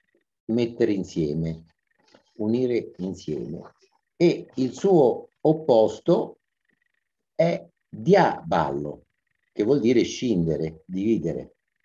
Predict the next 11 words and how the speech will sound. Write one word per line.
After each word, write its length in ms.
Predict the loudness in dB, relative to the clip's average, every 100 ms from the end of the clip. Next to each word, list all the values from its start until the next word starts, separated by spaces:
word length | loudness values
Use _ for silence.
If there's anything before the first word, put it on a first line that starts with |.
| _ _ _ -2
da 160 | -2
cui 460 | 0 2 2 2 -2
diaballo 560 | -2 0 2 2 4
viene 460 | 4 2 0 -2 -2
la 140 | -2 0
parola 320 | 0 0 0
diavolo, 680 | 0 0 0 0 -2 -4 -14 _ _
diabolico, 920 | -4 -2 0 2 2 0 -4 -12 -16 _ _ _ _ _ _ _ _ _ _ _ -6
perché 320 | -4 0 0
ovviamente 840 | 0 0 0 2 0 -4 -8 -10 _ _ _ _ _ _ _ _ _
mentre, 840 | -2 2 2 2 0 2 0 -4